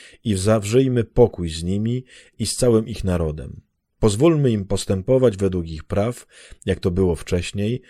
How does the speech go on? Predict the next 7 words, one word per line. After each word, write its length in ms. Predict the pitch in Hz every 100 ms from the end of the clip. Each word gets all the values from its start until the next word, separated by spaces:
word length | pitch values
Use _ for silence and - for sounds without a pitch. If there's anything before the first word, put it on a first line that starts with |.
| - _
bo 180 | 104 92
z 80 | 95
powodu 380 | - 104 123 120
ich 240 | - -
praw, 320 | - 92 98
które 220 | - 95 92
odrzuciliśmy, 1000 | 101 90 95 90 104 87 76 82 82